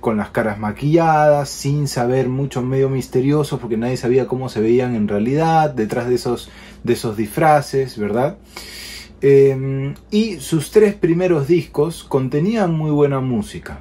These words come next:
Debo decir, bueno, al, al final uno puede discrepar, en cuanto a gusto siempre decimos, en cuanto a estilo se puede discrepar, ¿ok? Pero a mi criterio contenían muy buena música.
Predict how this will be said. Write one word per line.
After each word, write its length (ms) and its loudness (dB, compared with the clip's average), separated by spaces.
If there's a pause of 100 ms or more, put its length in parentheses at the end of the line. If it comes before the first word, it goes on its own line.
(160)
Debo 240 0
decir, 260 -2
bueno, 300 0
al, 260 -12
al 120 -6
final 420 2
uno 220 -2
puede 180 0
discrepar, 560 -2
en 100 -4
cuanto 220 -2
a 40 2
gusto 280 -2
siempre 340 -4
decimos, 480 -4
en 80 -8
cuanto 240 -6
a 40 -2
estilo 420 -4
se 140 -14
puede 180 0
discrepar, 480 -10 (560)
¿ok? 320 2 (320)
Pero 340 4
a 80 -4
mi 480 0
criterio 500 0
contenían 560 -2
muy 160 0
buena 280 0
música. 480 -8